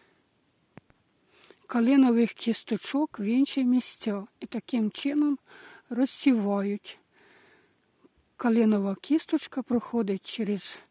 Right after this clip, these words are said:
шлунково-кишковий тракт птиці і загублена десь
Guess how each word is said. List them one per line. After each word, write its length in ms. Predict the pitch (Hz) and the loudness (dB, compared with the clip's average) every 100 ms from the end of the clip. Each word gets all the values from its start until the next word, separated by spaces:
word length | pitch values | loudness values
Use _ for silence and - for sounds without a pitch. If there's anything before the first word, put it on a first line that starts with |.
| _ - _ | _ -20 _
шлунково-кишковий 1500 | - - 240 226 - 233 214 202 - 233 - - 214 196 180 - | -10 0 2 2 2 0 0 -2 -4 -6 -6 -2 -2 -2 -6 -6
тракт 500 | 262 311 - - - | -4 -4 -6 -20 -18
птиці 540 | - 285 277 - 311 - _ _ - - _ _ | -4 -2 -2 -4 -8 -10 _ _ -20 -20 _ _
і 80 | 226 | -6
загублена 760 | 208 226 233 240 220 214 196 196 | -2 2 2 2 2 2 2 0
десь 440 | 196 208 - | -4 -4 -8